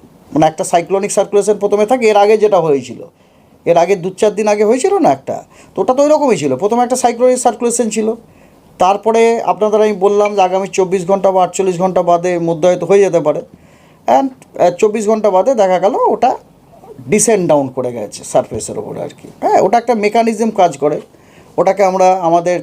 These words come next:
সায়েন্টিফিক ল্যাঙ্গুয়েজে বলি ভোটেক্স স্ট্রেচিং। ওটা কিছু না, আপনি ডট পেনের, আহ, ইয়ে দেখেছেন, স্প্রিং দেখেছেন, ডট পেনের স্প্রিং? আপনি একটা স্প্রিং আছে মনে করুন, এই স্প্রিংটার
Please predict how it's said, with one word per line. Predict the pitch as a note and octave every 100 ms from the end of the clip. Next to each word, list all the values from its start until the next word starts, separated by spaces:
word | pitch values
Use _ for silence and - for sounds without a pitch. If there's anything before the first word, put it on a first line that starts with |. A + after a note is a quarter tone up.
| -
সায়েন্টিফিক | - E3+ E3+ F#3+ F#3
ল্যাঙ্গুয়েজে | E3 D#3 E3 E3+ F3
বলি | D3+ C#3+ A#3 - _ _ -
ভোটেক্স | B2+ F#3 A#3 A3+ - -
স্ট্রেচিং। | - E3+ - - B2 - -
ওটা | - G3
কিছু | A3+ A#3+ C4
না, | F3+
আপনি | E3+ A3
ডট | C#3 A2+ C#3 F#3 F#3+
পেনের, | - B3+ B3+
আহ, | - E3+ C#3 D#3 D#3+ D#3 D3+
ইয়ে | E3 A3
দেখেছেন, | A#3 C#4+ B3+ C#3 A#2
স্প্রিং | - - C4 C#4+
দেখেছেন, | B3+ D#3 C#3
ডট | D3+ E3+
পেনের | G3+ G#3
স্প্রিং? | G#3 F#3+ C#4+ -
আপনি | - A#3
একটা | A#3
স্প্রিং | A#3 - B3
আছে | G#3 E3+
মনে | C#3 B2 A2+
করুন, | F2 - - _ _ - - -
এই | G#3+
স্প্রিংটার | - - - D4+ E4+ D#4+ F#3